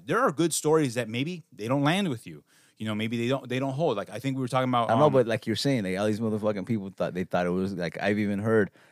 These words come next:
Speaker 2: uh, people say, "Oh, yeah, it's, it's good. It was good.
Speaker 1: It's
Speaker 2: You know,
Speaker 1: not
Speaker 2: I
Speaker 1: good.
Speaker 2: liked it. Yeah, I liked it. I liked it. Oh, fucking this is
Speaker 1: It's,
Speaker 2: cool." Like,
Speaker 1: it's
Speaker 2: what the
Speaker 1: mid.
Speaker 2: fuck,
Speaker 1: It's
Speaker 2: yo?
Speaker 1: mid as fuck.
Speaker 2: Nah,
Speaker 1: Like
Speaker 2: I, I thought it was less than mid, y'all.
Speaker 1: Yep.
Speaker 2: Shit was motherfucking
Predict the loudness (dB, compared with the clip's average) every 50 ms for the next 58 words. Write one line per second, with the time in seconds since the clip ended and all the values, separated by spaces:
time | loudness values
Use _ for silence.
0 | _ _ _ _ _ 2 2 2 2 0 -2 0 -2 -6 -6 -4 -4 -4 -4 -6
1 | -8 -8 -6 -6 -6 -6 -4 -2 -2 0 0 0 0 -2 -2 -2 0 0 0 2
2 | 0 2 2 2 2 2 2 0 0 -2 -4 -4 -2 -4 -4 -4 -4 -4 -4 0
3 | 0 0 0 -2 -4 -8 -8 -8 -6 -6 -4 -4 -4 -2 -2 -2 -2 -2 -4 -6
4 | -4 -4 -4 -4 -6 -8 -8 -4 0 0 0 0 0 -2 -4 -8 -12 -14 _ _
5 | -20 -20 -20 -20 -20 -20 -20 -14 -6 -2 0 2 4 4 4 6 4 6 4 2
6 | 0 -4 -8 -4 -2 -2 -2 -2 -4 -4 -2 0 0 2 2 2 0 -2 -4 -8
7 | -6 -2 -2 0 0 -2 -6 -14 -16 -14 -10 -10 -6 -4 -4 -2 0 0 -2 -2
8 | -2 -6 -6 -4 -2 -2 0 0 -2 -6 -8 -8 -8 -8 -8 -8 -8 -10 -10 -8
9 | -6 -6 -6 -6 -6 -6 -6 -6 -4 -4 -4 -4 -4 -6 -8 -10 _ _ -20 -20
10 | -20 _ _ -4 -2 -2 0 -2 -2 -2 -2 -4 -4 -4 -6 -10 -10